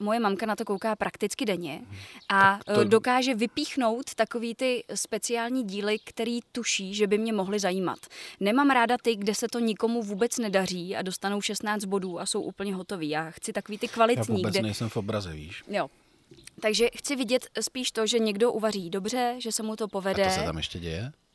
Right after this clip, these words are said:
Speaker 1: Ještě se to může opravdu stát.
Speaker 2: Mhm.
Speaker 1: Občas.
Speaker 2: Mhm.
Speaker 1: Takže na to koukám. Velmi občas. Ale, ale vím, o co jde, zkrátka. Jo. No a říkám, hele, tak dobře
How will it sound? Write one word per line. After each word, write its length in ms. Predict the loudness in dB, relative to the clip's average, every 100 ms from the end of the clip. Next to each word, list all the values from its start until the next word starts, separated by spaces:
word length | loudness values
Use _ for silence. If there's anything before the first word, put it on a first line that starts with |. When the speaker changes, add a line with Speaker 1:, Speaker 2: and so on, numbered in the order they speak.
| _
Speaker 1:
Ještě 260 | -2 0 -2
se 160 | -2 0
to 120 | 2
může 380 | 2 2 2 0
opravdu 360 | 0 -2 -2
stát. 420 | -4 -2 -2 -4 -10
Speaker 2:
Mhm. 260 | -12 -12 -14 -4
Speaker 1:
Občas. 520 | -4 -2 -6 -6 -10 -14
Speaker 2:
Mhm. 100 | -2
Speaker 1:
Takže 260 | 0 2 0
na 100 | -4
to 120 | -2
koukám. 420 | 0 0 0 -2 -2
Velmi 320 | -2 -2 -4
občas. 480 | -8 -8 -10 -8 -14 -16 -20 -20 -20 _
Ale, 300 | 0 2 2 4
ale 160 | 2
vím, 260 | 2 0 -4 -6
o 80 | -6
co 160 | -4
jde, 140 | -4 -6 _ -14
zkrátka. 600 | -12 -10 -12 -16 -20 -20 _ -12
Jo. 180 | -10 -12 -16 -20 -20 -18 -18 -20 -20 -20 _ _ -2
No 220 | 0 0
a 120 | 0
říkám, 580 | -2 -4 -2 0 0 -2 -8 -12 -4
hele, 220 | -2 0
tak 180 | -2 -4 -8 -12 -14 -20 _
dobře 520 | -6 -4 0 0 0